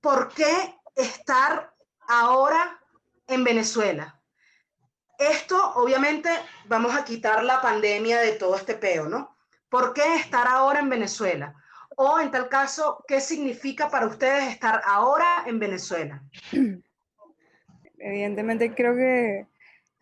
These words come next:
Speaker 2: quiero graduarme. <laughs> O sea, ya tengo tanto
Speaker 1: Claro.
Speaker 2: tiempo, tengo tanto tiempo en este peo que ya me quiero graduar.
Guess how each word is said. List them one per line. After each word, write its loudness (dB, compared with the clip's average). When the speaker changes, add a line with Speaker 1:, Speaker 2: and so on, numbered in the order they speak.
Speaker 2:
quiero -4
graduarme. 0
<laughs> 0
O -6
sea, -8
ya -6
tengo -8
tanto -2
Speaker 1:
Claro. 2
Speaker 2:
tiempo, -2
tengo -8
tanto -4
tiempo -2
en 2
este -4
peo 0
que 0
ya -2
me -8
quiero 0
graduar. 0